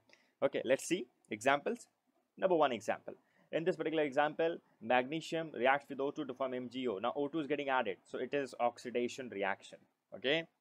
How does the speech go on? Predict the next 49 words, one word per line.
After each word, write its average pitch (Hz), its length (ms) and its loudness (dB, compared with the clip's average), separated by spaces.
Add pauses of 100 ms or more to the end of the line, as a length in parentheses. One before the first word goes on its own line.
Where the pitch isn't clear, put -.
(500)
here 160 300 4 (120)
S 156 200 2
plus 160 280 -2
O 147 100 -2
two 147 160 -6
forms 139 320 -2
S 113 180 -4
O 127 100 0
two. 104 300 -6
So - 200 -6
O 143 140 -2
two 156 140 -6
combines 135 420 0
with 139 160 -8
S, 123 180 2
it 120 80 -6
is 127 140 -8
forming 127 320 -4
S 117 140 -4
O 123 100 -2
two. 101 220 -10
It 95 120 -12
is 104 80 -8
oxidation 113 640 -4
reaction. 92 380 -8 (440)
M 151 220 2
G 175 140 -4
plus 160 280 0
F 147 160 2
two 147 140 -6
giving 143 260 -4
you 147 120 -6
M 143 260 -4
G 151 220 -4
F 127 220 2
two. - 160 -10 (320)
If 113 140 -4
you 131 60 -8
see 165 300 -2 (280)
F 160 240 8 (480)
two 156 240 2 (380)
or 123 240 4
F 165 240 6
is 147 100 -4
a 127 100 -2 (200)
very, 175 220 4
very 151 200 2
electronegative 127 500 2
element. 95 280 0